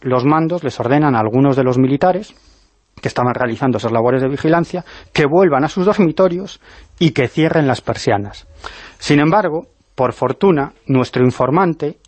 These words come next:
y algunos de sus compañeros deciden pasarse por la sala de vigilancia. Saben que las pantallas están mostrando ese objeto volador no identificado que está captando una de las cámaras y ellos quieren ver,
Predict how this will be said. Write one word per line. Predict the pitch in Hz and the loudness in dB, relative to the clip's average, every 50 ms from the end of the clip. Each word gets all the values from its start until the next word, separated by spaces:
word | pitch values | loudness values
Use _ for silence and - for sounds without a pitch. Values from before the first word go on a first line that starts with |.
| _ _ _ | _ _ _
y | - 123 110 107 | -8 -6 -4 -2
algunos | 101 98 104 120 135 139 139 131 | -2 -2 0 2 2 2 2 2
de | 135 | 0
sus | 127 - 143 - | -2 -4 -6 -4
compañeros | - 151 135 - 147 143 151 160 156 156 170 - - _ - - - - - _ | -2 -2 0 2 2 2 2 2 0 -2 -4 -10 -16 _ -20 -20 -20 -20 -10 _
deciden | - 127 127 135 127 - - 190 196 185 - 196 196 175 - | -4 -2 0 0 0 0 0 -2 -2 -2 -2 -4 -6 -4 -4
pasarse | - 135 123 - - 156 - - - - | -4 -4 -2 -2 -2 -2 -2 -4 -6 -8
por | - - 131 120 117 | -6 -4 -2 -2 -2
la | 110 | -2
sala | 107 - 143 143 151 135 | -2 -2 -2 0 0 0
de | 120 113 | 0 -2
vigilancia. | 110 101 - - 170 190 160 120 - - - - - | -4 -6 -2 0 0 0 0 -2 -6 -10 -20 -20 -14
Saben | - - 113 113 120 120 123 | -8 -4 -2 0 0 0 0
que | - - 117 | 0 0 0
las | 113 113 - | 0 0 0
pantallas | - 127 117 117 - 151 147 139 131 147 170 - - | -2 -4 -4 -2 0 0 0 0 -2 -6 -12 -14 -18
están | 139 - - 117 117 117 | -20 -12 -8 -6 -4 -4
mostrando | 117 120 120 - - 139 131 127 127 127 147 175 - - - - - - _ _ | -4 -4 -4 -4 -2 0 0 0 0 -2 -4 -6 -10 -14 -20 -20 -20 -20 _ _
ese | - 127 - 135 | -4 -2 -2 -2
objeto | 120 - - 127 - 135 | -2 0 -2 0 0 0
volador | 117 117 117 113 117 123 123 117 | 0 2 2 2 2 0 0 0
no | 120 120 | 0 0
identificado | 120 120 113 - 113 - 127 - 131 143 156 | 0 0 -2 -4 -4 -4 -2 -2 0 0 0
que | - | -2
está | 135 - - 131 | -2 -4 -4 -4
captando | - 117 - - - 123 123 113 120 | -4 -4 -6 -4 -4 -4 -2 -2 -4
una | 110 110 107 | -4 -4 -4
de | 107 110 | -4 -4
las | 120 117 - | -6 -6 -2
cámaras | - 190 180 180 185 202 196 - - | -2 -2 -2 -2 -2 -6 -6 -6 -4
y | |
ellos | 131 120 - 151 - | -2 0 0 0 0
quieren | - - 127 123 120 120 | 0 0 2 2 2 2
ver, | 127 143 156 | 2 0 0